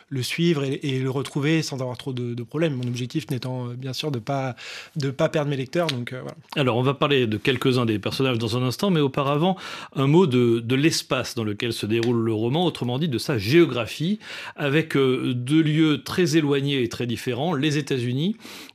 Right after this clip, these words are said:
Speaker 2: et puis, euh, le, le Morvan. Donc on est en France, on est au cœur de, de la Bourgogne, on est en fait dans le monde occidental, mais dans deux réalités, deux modes de vie, deux façons de penser qui n'ont pas grand-chose à voir.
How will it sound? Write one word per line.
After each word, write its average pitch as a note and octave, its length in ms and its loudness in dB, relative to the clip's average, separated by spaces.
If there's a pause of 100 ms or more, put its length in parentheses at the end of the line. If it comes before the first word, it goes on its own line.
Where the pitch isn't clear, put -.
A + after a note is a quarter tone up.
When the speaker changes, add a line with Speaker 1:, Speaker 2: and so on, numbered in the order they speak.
Speaker 2:
et D3 60 -2
puis, E3+ 480 -2
euh, G#2+ 920 -4 (180)
le, C3+ 400 -2
le A#2+ 160 0
Morvan. C#3 580 0
Donc A#2 240 -4
on A2+ 140 -6
est G#2+ 60 -8
en F#2+ 100 -10
France, D3+ 460 -4
on G#2+ 100 -4
est G#2+ 60 -4
au F#2+ 80 -8
cœur C#3 240 -2
de, A2+ 180 -2 (400)
de A2+ 60 -4
la G#2+ 100 0
Bourgogne, E3 840 2
on A#2+ 360 -4
est B2 120 -2
en A2+ 80 -6
fait C3 200 -4
dans E3+ 140 2
le E3+ 80 4
monde F3+ 220 2
occidental, C3+ 520 -4
mais E3 160 0
dans C3+ 200 -2
deux D3+ 260 0
réalités, E3+ 800 -2 (280)
deux C3+ 260 0
modes F3 260 0
de D3+ 100 0
vie, E3+ 380 -2
deux C3 200 -4
façons D3+ 380 -6
de C#3+ 60 -4
penser F3 580 -4 (760)
qui B2+ 100 -8
n'ont C3 120 -4
pas A3 220 -2
grand-chose B2+ 380 -4
à D3+ 80 -2
voir. A#2+ 400 -4